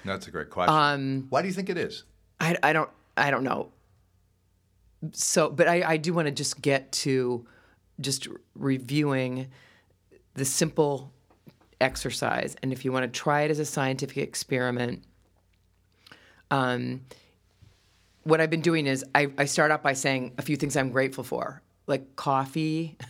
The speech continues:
Speaker 2: <laughs> waking up the brain. Wow, I'm, I'm, you know, I'm so grateful for, you know, my health, my wonderful husband, my wonderful son, my warm, cozy house. Um,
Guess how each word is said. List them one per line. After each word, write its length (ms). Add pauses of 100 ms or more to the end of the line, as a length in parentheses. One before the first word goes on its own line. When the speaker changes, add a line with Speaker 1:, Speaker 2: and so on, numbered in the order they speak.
(100)
Speaker 2:
<laughs> 240
waking 260
up 120
the 80
brain. 480 (100)
Wow, 500
I'm, 240
I'm, 420
you 80
know, 80
I'm 220
so 220
grateful 420
for, 480 (480)
you 80
know, 260
my 160
health, 640 (300)
my 420 (500)
wonderful 440
husband, 460
my 100
wonderful 400
son, 460
my 120
warm, 300
cozy 300
house. 600 (480)
Um, 360